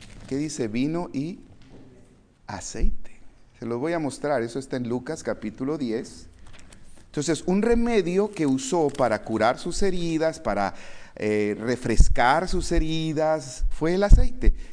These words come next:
Lucas diez treinta y cuatro dice, "Acercándose, vendó sus heridas, echándoles aceite y vino, y poniéndole en su cabalgadura, lo llevó al mesón y cuidó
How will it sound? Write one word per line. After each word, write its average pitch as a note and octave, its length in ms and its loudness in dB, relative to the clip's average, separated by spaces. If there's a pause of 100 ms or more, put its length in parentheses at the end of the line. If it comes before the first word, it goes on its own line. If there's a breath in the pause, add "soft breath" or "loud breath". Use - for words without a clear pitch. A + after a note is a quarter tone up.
Lucas B2 380 -2
diez C#3 220 0
treinta D3+ 280 4
y C#3+ 60 -2
cuatro D3 360 -2
dice, C#3 340 0
"Acercándose, C#3 840 0 (220 loud breath)
vendó A2 580 0
sus E3 240 -6
heridas, C#3 520 2
echándoles C#3 760 0 (560 loud breath)
aceite - 760 4
y D#3+ 100 -4
vino, D#3 380 0 (480)
y G#2+ 120 -4
poniéndole C#3 560 0
en C3+ 80 -2
su C3 140 -8
cabalgadura, A2 680 0
lo A2+ 100 -2
llevó F#2+ 260 0
al A#2+ 100 -2
mesón C3 520 -4
y A2 120 -4
cuidó G#2 480 -2